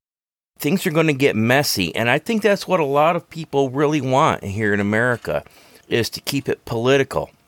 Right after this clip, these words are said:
And I don't wanna go down that route. First off, being a brand, po-, uh, politics and setting a po-, a political scope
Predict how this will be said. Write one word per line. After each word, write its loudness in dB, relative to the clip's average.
And -2
I 0
don't 0
wanna 2
go 0
down 2
that -2
route. 0
First -6
off, 2
being -4
a -4
brand, -2
po-, -6
uh, 0
politics -2
and -4
setting -2
a 0
po-, 0
a 0
political -4
scope 0